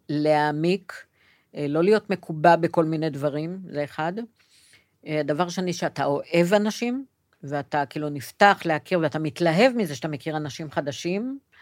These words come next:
אה, ואוהב לקשר בין אנשים, בין פרויקטים ודברים כאלה, זה, זה משאיר אותך צעיר, כן. וכן, כמובן גם אהבה למוזיקה, ל-, לרקוד, ב-, לטייל, להיות בטבע, בכל הדברים האלה,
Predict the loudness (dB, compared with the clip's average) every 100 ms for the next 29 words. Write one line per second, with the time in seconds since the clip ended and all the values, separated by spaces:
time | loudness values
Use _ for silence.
0 | -20 _ _ _ _ _ -8 -4 0 4
1 | 6 6 4 0 0 4 6 6 4 4
2 | 0 -4 0 2 2 -2 -2 4 4 4
3 | -2 -4 -4 -4 -4 -6 -4 -4 -6 -6
4 | -6 -6 -6 -10 -12 _ -8 -6 -6 -10
5 | -16 -14 -14 -16 _ _ _ _ _ _
6 | _ _ _ -10 -6 -6 -6 -8 -6 -4
7 | -2 -4 -4 -4 -4 -4 -4 -2 -2 -4
8 | -4 -4 -6 -4 -2 -2 -4 -6 -8 -8
9 | -8 -6 0 2 2 -2 -4 -6 -4 -6
10 | -4 0 0 2 0 -2 -6 -4 -4 -2
11 | 0 0 0 -2 -4 -6 -6 -4 -6 -6
12 | -6 -6 -10